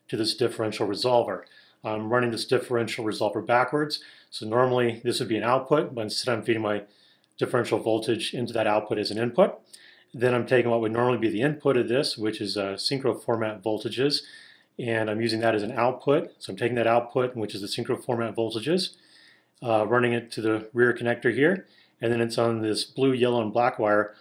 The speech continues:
onto channels two, three, and four of the data acquisition hardware. The data acquisition hardware is connected via U S B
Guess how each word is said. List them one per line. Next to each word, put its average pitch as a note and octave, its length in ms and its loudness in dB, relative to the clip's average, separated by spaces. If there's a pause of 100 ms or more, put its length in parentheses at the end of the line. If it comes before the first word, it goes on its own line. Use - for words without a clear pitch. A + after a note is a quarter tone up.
(220)
onto A2 160 -6
channels G2+ 380 -4
two, C3 300 -2
three, B2 260 -2
and G2 160 -8
four A#2 320 2
of G2 320 -8
the G2+ 140 -6
data G#2 260 -2
acquisition G2+ 560 -6
hardware. F#2 380 -8 (1000)
The A#2 140 -4
data B2+ 240 4
acquisition B2+ 520 0
hardware C#3+ 520 4 (380)
is A2+ 240 4
connected A#2 420 -4
via A2+ 200 2
U A#2+ 260 2
S A2+ 160 2
B C3+ 460 -2